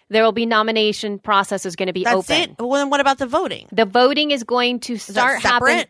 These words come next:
Speaker 1: fifteen, yeah, it's gonna happen fifteen days after the ballots are finished.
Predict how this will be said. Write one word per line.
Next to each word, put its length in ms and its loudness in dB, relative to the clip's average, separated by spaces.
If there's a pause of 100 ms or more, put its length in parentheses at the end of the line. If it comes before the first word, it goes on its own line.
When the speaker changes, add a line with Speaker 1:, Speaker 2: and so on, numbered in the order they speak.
(100)
Speaker 1:
fifteen, 580 -4
yeah, 220 -2
it's 200 -6
gonna 200 -2
happen 440 -2
fifteen 500 -6
days 240 0 (180)
after 680 0 (240)
the 140 -6
ballots 720 0
are 600 0 (420)
finished. 540 -6